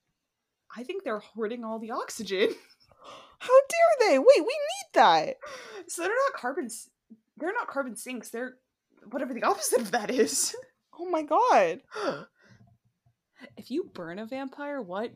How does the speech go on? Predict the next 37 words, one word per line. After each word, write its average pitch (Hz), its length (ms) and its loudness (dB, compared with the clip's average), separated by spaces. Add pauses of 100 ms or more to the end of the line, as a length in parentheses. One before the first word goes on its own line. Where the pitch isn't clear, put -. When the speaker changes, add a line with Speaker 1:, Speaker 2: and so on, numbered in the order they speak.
(100)
Speaker 1:
gas 156 320 -16
is - 160 -18
released? - 640 -20 (600)
'Cause - 100 -16
if 220 120 -14
you 214 120 -10
burn 254 240 -6
trees, 214 300 -10
Speaker 2:
That's - 0 -
a 339 40 -6
Speaker 1:
it's - 120 -12
Speaker 2:
good 269 40 -4
Speaker 1:
carbon. 202 280 -6
Speaker 2:
question. 190 480 -16 (1600)
And, 220 200 -8 (280)
well, 226 160 -4
we 269 140 -4
haven't 339 320 -4
really 214 200 0
decided 202 560 -4
yet 160 300 -4
if 160 160 -6
vampires 165 460 -8
are 156 60 -10
organic 156 460 -10
materials. - 680 -16
Speaker 1:
Oh, - 180 -8 (140)
God. 143 460 -4
Okay, 175 240 -12
we 143 100 -16
can't 165 240 -16
get 151 120 -16
into 139 180 -18
that. 135 160 -14
We're 175 100 -12
not 147 160 -8
ready. 180 400 -16